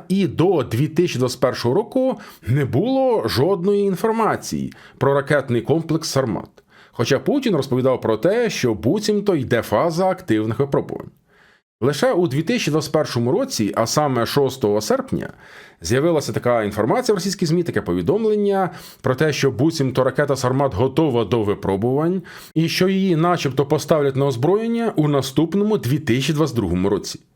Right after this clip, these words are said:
Цікаво, що такі повідомлення в змі з'явилися після зустрічі Байдена з Путіним у Женеві. Хочу нагадати, що навесні дві тисячі двадцять першого року Кремль погрожував Україні повномасштабною війною.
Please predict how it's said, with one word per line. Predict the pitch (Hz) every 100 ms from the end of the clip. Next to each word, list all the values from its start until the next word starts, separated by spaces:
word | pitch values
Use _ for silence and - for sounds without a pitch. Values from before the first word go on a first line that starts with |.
| _ _ _
Цікаво, | 120 160 233 233 202
що | -
такі | 139 135
повідомлення | 170 143 127 147 147 131 123 117
в | 101 104
змі | 98 151 185
з'явилися | 101 110 131 139 110 107
після | 104 131 113 107
зустрічі | 127 139 117 - 107
Байдена | 92 143 123 107 98
з | -
Путіним | - 98 90 104 110 110
у | 135
Женеві. | 107 113 98 90 90 104 127 - - - - _
Хочу | _ 117 131
нагадати, | 127 135 139 214 214 165
що | - 123
навесні | 123 127 135 160
дві | 135
тисячі | 123 123
двадцять | 123 -
першого | 127 - 123
року | 208 - 175
Кремль | 165 139 151 135
погрожував | 113 120 107 147 143 120 113
Україні | 110 120 143 147
повномасштабною | 113 123 120 120 123 - 156 127 110 104
війною. | 92 107 92 82 78 110